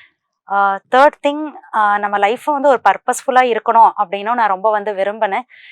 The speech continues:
ஏன்னா கிறிஸ்டியன்ஸ்ல நிறைய நன்ஸ் நம்ம வந்து பார்ப்போம். So அப்ப ரொம்ப இன்ஸ்பயர் ஆகும், நம்மளுடைய லைஃப் வந்து ஏதோ வாழ்ந்தேன், படிச்சேன்,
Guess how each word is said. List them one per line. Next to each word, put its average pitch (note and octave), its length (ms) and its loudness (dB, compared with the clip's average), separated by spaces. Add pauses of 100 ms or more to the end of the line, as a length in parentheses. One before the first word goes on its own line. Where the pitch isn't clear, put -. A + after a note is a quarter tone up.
(180)
ஏன்னா A3 480 2 (120)
கிறிஸ்டியன்ஸ்ல B3+ 480 -4
நிறைய G#3+ 300 0
நன்ஸ் A3 280 -4
நம்ம A3 200 -4
வந்து G3 200 -4
பார்ப்போம். G3+ 600 2
So - 200 -2
அப்ப A#3 120 0
ரொம்ப A3+ 220 2
இன்ஸ்பயர் C4 440 0
ஆகும், A#3 320 2
நம்மளுடைய G#3 340 -2
லைஃப் G#3 280 -2
வந்து B3+ 320 0
ஏதோ G#3+ 340 0
வாழ்ந்தேன், G#3 500 2
படிச்சேன், G3+ 480 -4